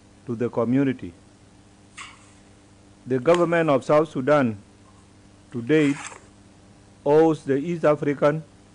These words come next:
community membership fee arrears over the period of twenty sixteen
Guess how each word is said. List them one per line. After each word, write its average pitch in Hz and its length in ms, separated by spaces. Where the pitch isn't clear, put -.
community 147 680
membership 147 540
fee 160 440
arrears 131 540
over 151 460
the 120 640
period 156 420
of 117 160
twenty 170 340
sixteen 156 580